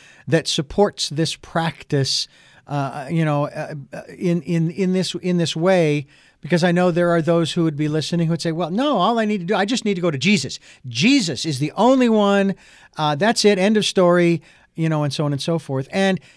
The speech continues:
he's not a wishing well. He's not a Santa Claus, those kinds of things.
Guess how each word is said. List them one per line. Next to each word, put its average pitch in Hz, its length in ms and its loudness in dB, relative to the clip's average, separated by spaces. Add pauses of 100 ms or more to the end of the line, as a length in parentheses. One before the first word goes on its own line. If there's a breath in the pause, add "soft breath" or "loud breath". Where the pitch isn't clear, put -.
he's 180 200 2
not 175 180 2
a 247 60 4
wishing 202 380 0
well. 170 260 2
He's 156 160 -2
not 175 140 0
a 226 40 -2
Santa 202 280 0
Claus, 151 640 0 (260 soft breath)
those 208 200 2
kinds 170 280 -2
of 139 60 -6
things. 151 280 -4